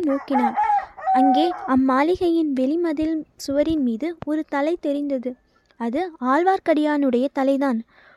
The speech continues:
ஒரு கணம் வந்தியத்தேவன் ஒரு பயங்கர உணர்ச்சிக்கு உள்ளானான். ஆழ்வார்க்கடியானுடைய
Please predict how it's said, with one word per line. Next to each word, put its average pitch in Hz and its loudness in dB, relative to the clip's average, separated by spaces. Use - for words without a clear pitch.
ஒரு 247 6
கணம் 330 0
வந்தியத்தேவன் 311 2
ஒரு 262 2
பயங்கர 247 0
உணர்ச்சிக்கு 311 -2
உள்ளானான். 269 -2
ஆழ்வார்க்கடியானுடைய 302 2